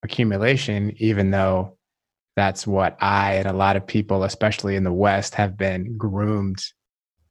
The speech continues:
to want, right? But that's not actually creating the depth of interconnection that I think we all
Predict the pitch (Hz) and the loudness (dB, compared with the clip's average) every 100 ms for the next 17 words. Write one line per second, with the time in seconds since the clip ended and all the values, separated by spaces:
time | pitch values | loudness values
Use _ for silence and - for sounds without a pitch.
0 | _ - 95 95 107 90 - _ _ _ | _ -4 -2 2 4 2 -2 _ _ _
1 | _ - 92 80 98 104 - 113 101 92 | _ -6 -4 -4 -2 0 0 2 2 2
2 | 113 - 104 - 101 95 98 98 95 98 | -2 0 -2 2 2 4 4 2 2 2
3 | 98 90 - 90 82 101 - _ _ _ | 2 2 0 0 0 -4 -14 _ _ _
4 | _ _ _ 117 113 107 110 101 95 - | _ _ _ 0 2 2 2 2 0 -2
5 | 87 73 101 101 104 98 - 92 92 87 | -2 -2 -2 -2 0 0 2 4 4 4
6 | - | 0